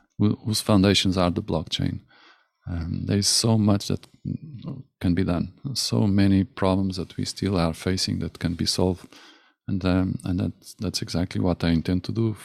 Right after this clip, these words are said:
Maybe it will be three months, maybe it will be six months, maybe it will be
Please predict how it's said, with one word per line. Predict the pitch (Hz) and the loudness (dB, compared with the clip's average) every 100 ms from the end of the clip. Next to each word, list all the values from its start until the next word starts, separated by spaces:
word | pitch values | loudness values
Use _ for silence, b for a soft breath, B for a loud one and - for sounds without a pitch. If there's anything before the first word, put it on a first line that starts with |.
| - - | -18 -4
Maybe | 92 92 | -2 0
it | 92 - | -2 -4
will | 98 | -2
be | 95 | 0
three | - 95 | 0 2
months, | 104 98 107 | 2 2 0
maybe | 90 101 | -4 -4
it | |
will | 95 | -6
be | 95 | -6
six | - - - | -8 -8 -4
months, | 87 90 | -4 -4
maybe | - 101 | -4 -6
it | 113 | -6
will | 98 | -6
be | 98 | -4